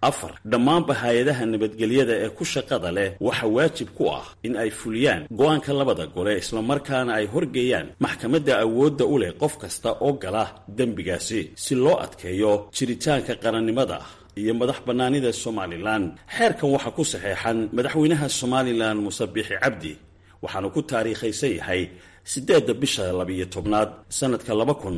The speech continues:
koob iyo labaatan. Xeerkan madaxweyne ee maanta uu soo saaray madaxweynaha Somaliland ayaa ku soo beegmaya waqti ay jiraan siyaasiyiin u tartamay doorashooyinkii Somaliland ka dhacay bishii May ee sanadkan.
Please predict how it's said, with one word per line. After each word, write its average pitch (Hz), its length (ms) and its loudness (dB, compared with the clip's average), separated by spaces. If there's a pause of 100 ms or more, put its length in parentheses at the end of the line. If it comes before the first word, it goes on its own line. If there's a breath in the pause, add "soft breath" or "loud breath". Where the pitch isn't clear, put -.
(200)
koob 120 220 0
iyo 87 200 -2
labaatan. 82 420 -6 (140)
Xeerkan 208 440 0
madaxweyne 139 520 2
ee 135 80 2
maanta 135 340 2
uu 117 80 0
soo 135 200 0
saaray 120 260 2
madaxweynaha 117 560 -2
Somaliland 117 680 0
ayaa 107 220 2
ku 156 80 -4
soo 113 220 2
beegmaya 101 560 -2 (440 loud breath)
waqti 110 440 0 (100)
ay 107 240 0
jiraan 123 300 0
siyaasiyiin 113 800 0 (100)
u 190 80 0
tartamay 110 580 -4
doorashooyinkii 131 720 4
Somaliland 127 640 2
ka 143 100 -4
dhacay 107 340 0 (280)
bishii 131 340 -2
May 123 220 2
ee 107 80 0
sanadkan. 104 520 -4